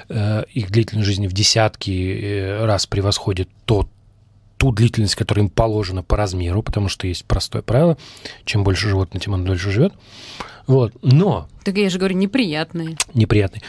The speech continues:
Speaker 1: Но важным, важным элементом интереса к этим, э, х-, э, хомякам является то, что они являются социальными животными. У них на самом деле рой, ну, у них там, э, так как,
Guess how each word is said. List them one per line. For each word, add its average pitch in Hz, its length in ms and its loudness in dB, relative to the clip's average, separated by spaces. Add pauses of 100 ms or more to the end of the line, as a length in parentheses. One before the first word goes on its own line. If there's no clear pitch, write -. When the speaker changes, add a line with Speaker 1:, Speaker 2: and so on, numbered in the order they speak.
(180)
Speaker 1:
Но 139 220 4
важным, 120 500 0
важным 120 420 0
элементом 101 640 0
интереса 135 540 2
к - 180 -8
этим, 98 380 0
э, 104 140 -2
х-, - 200 -12
э, 98 280 2 (600)
хомякам - 480 -2 (480)
является 127 580 2
то, 156 100 2
что - 120 -2
они 113 100 2
являются 120 480 2 (300)
социальными 117 540 2
животными. 98 400 -2
У 131 100 6
них 170 300 4
на 98 80 0
самом 135 340 4
деле 98 240 4
рой, 107 340 2 (240)
ну, 117 140 2
у 110 40 4
них 101 160 0
там, - 260 -4 (100)
э, 90 220 -8
так - 100 -8 (140)
как, - 160 0